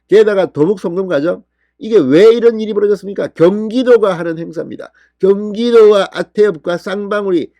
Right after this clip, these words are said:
삼각관계로 한 겁니다. 그 과정에서 경기도 평화부지사 이화영은 쌍방울 돈을, 어, 받았다고 해서 지금 감방에 가 있습니다. 모든 정황이 이재명한테 불리합니다. 게다가 이재명 어제도 뭐 변호사의 대납 가지고 뭐 주장을 하던데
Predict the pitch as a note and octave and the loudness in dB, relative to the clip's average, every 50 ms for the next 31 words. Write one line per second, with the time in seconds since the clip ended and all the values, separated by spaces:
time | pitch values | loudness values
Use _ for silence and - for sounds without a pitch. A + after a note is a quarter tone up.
0 | _ _ _ - - A#3 A#3 A#3+ A#3 A3 A3 G3 - F3+ D#3+ D#3 C#3+ D3+ C#3 C3 | _ _ _ -16 -12 -10 -10 -6 -4 -4 -4 -4 -4 -6 -8 -6 -6 -8 -8 -8
1 | C3+ F3 F3 E3 - D#3+ - - - - _ _ _ _ _ _ _ _ _ G#3 | -10 -12 -12 -12 -12 -12 -12 -14 -16 -18 _ _ _ _ _ _ _ _ _ -2
2 | A#3+ A3+ A#3+ A3+ G3+ A3 G#3+ G3+ F#3+ D#3 E3+ D#3+ B2 F#2 - _ _ _ _ _ | 0 2 2 2 2 0 -2 -2 -2 -2 -2 -2 -4 -4 -8 _ _ _ _ _
3 | _ _ _ _ _ _ _ _ _ _ _ _ _ _ - E3+ F#3+ G3 G#3 A#3+ | _ _ _ _ _ _ _ _ _ _ _ _ _ _ -2 0 0 0 0 0
4 | G#3+ A#3 G#3 D#3 - - G#3 G#3+ A3+ A#3 G#3+ G3+ G#3 F#3 G3+ E3+ D3+ A2+ B2+ D3+ | 2 2 2 2 0 -6 -6 -4 -4 -2 -4 -4 -4 -4 -4 -4 -4 -4 -8 -6
5 | F3 F#3+ G3 G#3+ G#3 G#3+ G#3+ G#3 F#3+ D#3+ - - _ _ _ - F#3+ G3 G#3+ A3 | -4 -2 -2 0 0 0 0 0 -4 -8 -10 -12 _ _ _ -12 -8 -6 -6 -4
6 | G#3+ A3+ A3+ A3 G#3 F3+ B2+ - C3+ D3+ E3+ G3 G3+ F3 A2+ - _ _ - F3 | -4 -4 -4 -4 -4 -6 -8 -8 -8 -6 -4 -4 -4 -6 -6 -8 _ _ -12 -12
7 | G3+ - - F3 G3 F#3+ - - E3 D3+ C#3 A#2+ A#2+ A#2 D3+ D#3+ C3 - _ _ | -12 -8 -4 -2 -2 -2 -2 -4 -6 -6 -6 -6 -8 -10 -10 -10 -10 -10 _ _
8 | _ _ _ _ - G3 A3 A#3+ A3 - - A#3 A#3+ A3+ G3+ E3 A#2 F#2+ - - | _ _ _ _ -6 -4 -2 -2 -4 -6 -6 -4 -4 -2 -4 -6 -8 -10 -12 -16
9 | C#2+ B1 - _ _ _ _ _ _ _ _ _ _ _ _ _ _ _ _ _ | -20 -20 -20 _ _ _ _ _ _ _ _ _ _ _ _ _ _ _ _ _
10 | _ - B2 D#3+ G3+ A#3+ B3 A#3 C4 B3 A#3 B3 B3 A#3+ A#3 A#3 A#3 G#3+ F#3+ F3+ | _ -6 0 2 4 4 4 2 0 0 0 2 2 0 0 -2 -4 -6 -4 -4
11 | F#3+ F#3 F#3+ F3+ E3 D#3 E3 C3+ B2+ C#3 C#3 - - - - - - _ _ _ | -4 -4 -4 -4 -8 -6 -8 -8 -8 -10 -12 -12 -12 -14 -16 -20 -20 _ _ _
12 | _ _ _ _ _ _ _ - F#3 F#3+ G#3 G#3 F#3+ F3 D3 D3+ D#3 D3 F#3+ G3+ | _ _ _ _ _ _ _ -4 -2 -2 0 0 0 0 -2 -2 -2 0 2 2
13 | F#3+ F#3+ F#3+ E3+ D3+ - - G#3+ G#3+ F#3+ F#3 G3 F#3 D#3+ F3 F3+ D#3+ E3+ E3+ C#3+ | 2 0 -2 -6 -8 -8 -8 -8 -6 -4 -4 -4 -4 -4 -6 -6 -6 -8 -8 -8
14 | - C3 C#3 E3 F3 - G#3 F#3+ F#3 E3+ D#3 D3+ D#3+ D#3 - D#3+ D#3+ D#3 D#3 D3+ | -6 -4 -4 -4 -4 -4 -4 -4 -2 -4 -4 -6 -6 -8 -8 -8 -8 -6 -6 -6
15 | E3 E3+ D#3+ D#3 E3 E3+ D#3+ - - D#3+ E3+ E3+ E3+ E3 D#3 D3 C#3 D3+ C#3+ C#3+ | -6 -8 -8 -8 -8 -8 -8 -10 -10 -8 -8 -6 -6 -6 -6 -6 -8 -10 -8 -6
16 | D#3 D3 C3 | -6 -6 -6